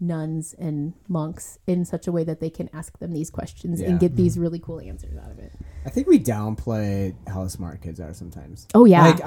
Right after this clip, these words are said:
Speaker 2: I,
Speaker 1: sure.
Speaker 2: I w-, h-, I hang out with, like, my nephews quite a bit, and I'm, like,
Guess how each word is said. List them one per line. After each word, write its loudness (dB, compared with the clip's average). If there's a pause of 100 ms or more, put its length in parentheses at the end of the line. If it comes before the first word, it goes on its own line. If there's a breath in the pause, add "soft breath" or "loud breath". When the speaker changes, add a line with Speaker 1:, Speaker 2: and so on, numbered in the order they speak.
(180)
Speaker 2:
I, 12
Speaker 1:
sure. 8
Speaker 2:
I 4
w-, -6 (140)
h-, -8
I -4
hang 0
out -2
with, -4 (180)
like, -8
my -4
nephews -6
quite -8
a -6
bit, -10
and -6
I'm, -6
like, -8